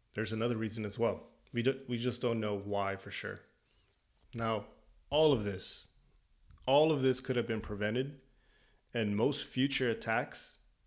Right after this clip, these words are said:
can be prevented as well if our U S Intelligence Cyber Division would take a step back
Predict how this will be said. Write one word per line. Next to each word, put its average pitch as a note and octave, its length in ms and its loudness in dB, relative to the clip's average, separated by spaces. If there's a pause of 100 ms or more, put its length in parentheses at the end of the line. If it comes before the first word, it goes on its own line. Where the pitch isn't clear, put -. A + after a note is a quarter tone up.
(100)
can B2+ 220 0
be B2 100 0
prevented A2+ 460 0
as G#2 140 -2
well A#2+ 340 -2 (800)
if C#3 360 6
our A#2 520 2
U A#2 240 2
S A2 360 -2
Intelligence A2 600 -2
Cyber G#2 240 0
Division F#2+ 520 -4 (920)
would A2+ 240 2 (400)
take C#3 200 4
a D3 40 4
step B2+ 300 4
back G#2 400 2